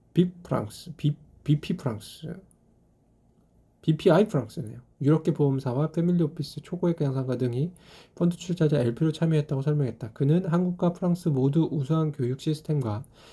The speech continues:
인재풀, 훌륭한 문화를 보유하고 있는데 왜 빅테크를 견제할 만한 회사가 나오지 못하는가에 대해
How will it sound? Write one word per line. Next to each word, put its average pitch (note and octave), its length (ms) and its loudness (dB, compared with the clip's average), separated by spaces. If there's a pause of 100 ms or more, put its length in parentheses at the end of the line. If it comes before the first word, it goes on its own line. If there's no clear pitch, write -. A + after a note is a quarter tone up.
(160)
인재풀, C3+ 640 2 (640)
훌륭한 F3 320 4
문화를 C#3 300 2
보유하고 C#3+ 380 2
있는데 A#2+ 300 -4
왜 C#3 120 4
빅테크를 F3+ 540 0
견제할 C3+ 360 2
만한 C3 240 0
회사가 D#3 240 0
나오지 B2+ 320 -2
못하는가에 C3+ 960 -2
대해 A#2 340 -2